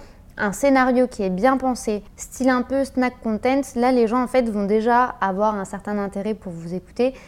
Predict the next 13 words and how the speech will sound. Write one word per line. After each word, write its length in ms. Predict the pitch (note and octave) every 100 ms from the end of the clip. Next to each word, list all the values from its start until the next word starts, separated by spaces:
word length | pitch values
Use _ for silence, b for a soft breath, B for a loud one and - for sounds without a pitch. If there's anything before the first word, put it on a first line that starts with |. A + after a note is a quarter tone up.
| B G#3+
Le 80 |
snack 280 | G3+ A3+ A3
content, 340 | A3+ A3+ C4 C4
c'est 100 | A#3
vraiment 300 | G3+ A3 B3+
du 120 | G#3
contenu 400 | G#3 G3+ G#3 F#3+
relativement 760 | F#3+ G3 G3 - F3+ G3 F#3+ F#3
court 400 | - C#4+ D4 C#4+
qu'on 140 | G#3+
va 120 | F#3+
consommer 480 | F#3+ F#3+ - G3 F#3+
rapidement, 600 | F#3+ G#3 G#3 A3+ A3 C4